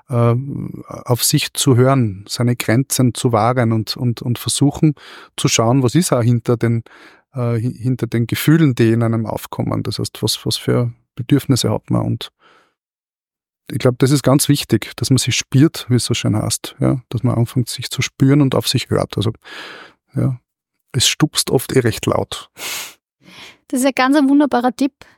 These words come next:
Speaker 2: Dankeschön. Also auf sich hören und Langeweile aushalten. Wie herrlich, ja? Ähm, ja, das war's für heute.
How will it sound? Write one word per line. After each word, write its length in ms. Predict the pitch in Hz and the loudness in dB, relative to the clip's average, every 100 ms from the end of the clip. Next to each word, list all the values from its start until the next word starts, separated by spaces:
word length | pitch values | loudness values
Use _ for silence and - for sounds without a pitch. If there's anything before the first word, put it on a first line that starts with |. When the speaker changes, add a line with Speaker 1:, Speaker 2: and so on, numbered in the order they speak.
| - | -10
Speaker 2:
Dankeschön. 680 | 247 233 233 254 262 320 302 | -8 -4 -2 2 4 4 2
Also 220 | 247 - | -2 -6
auf 160 | 269 - | -6 -2
sich 220 | 262 - | -2 2
hören 420 | 240 247 285 294 | 2 4 4 4
und 300 | 269 277 262 | 4 2 2
Langeweile 800 | 226 233 294 262 254 262 262 269 | -2 2 2 4 2 2 0 -2
aushalten. 720 | 269 - 240 247 - 247 240 | -4 -2 -2 -2 0 0 2
Wie 80 | 240 | 0
herrlich, 640 | 226 247 269 233 233 - - | -2 0 -2 -2 -6 -12 -10
ja? 220 | 254 277 311 _ _ _ _ - 190 - - - _ - 180 | -6 -4 -6 _ _ _ _ -20 -20 -20 -20 -20 _ -10 0
Ähm, 380 | 254 247 254 - _ _ | 2 4 2 0 _ _
ja, 140 | 339 294 | 0 2
das 220 | 262 - | 2 0
war's 200 | 247 320 | 0 2
für 180 | 302 269 | 4 4
heute. 360 | 233 233 285 | 2 0 2